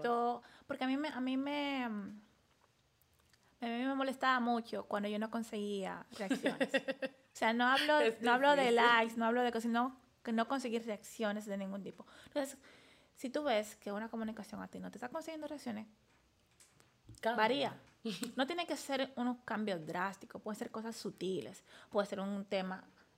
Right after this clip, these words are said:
Speaker 1: de, incluso, incluso de
Speaker 2: Incluso visual, puede
Speaker 1: visual.
Speaker 2: ser incluso.
Speaker 1: Eso te iba a decir, la estética es muy importante. Yo, I'm, yo soy estricta con el tema
Speaker 2: <laughs> Con el
Speaker 1: estético.
Speaker 2: tema de la visual, de
Speaker 1: Sí,
Speaker 2: lo que
Speaker 1: eh,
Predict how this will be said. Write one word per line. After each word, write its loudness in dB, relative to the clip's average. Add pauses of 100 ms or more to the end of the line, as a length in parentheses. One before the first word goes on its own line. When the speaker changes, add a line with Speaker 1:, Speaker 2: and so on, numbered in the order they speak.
(100)
Speaker 1:
de, 2
incluso, -2
incluso 0
de 0
Speaker 2:
Incluso 4
visual, 4
puede 6
Speaker 1:
visual. 8
Speaker 2:
ser 4
incluso. -6
Speaker 1:
Eso 0
te 0
iba 4
a 4
decir, -2 (180)
la 2
estética 0
es 2
muy 2
importante. -6 (460)
Yo, -6
I'm, -6 (120)
yo -6
soy -8
estricta -8
con -6
el -6
tema -4
Speaker 2:
<laughs> -4
Con -2
el -4
Speaker 1:
estético. -6
Speaker 2:
tema -2
de -4
la 2
visual, 0
de -4
Speaker 1:
Sí, 4
Speaker 2:
lo 0
que -4
Speaker 1:
eh, -4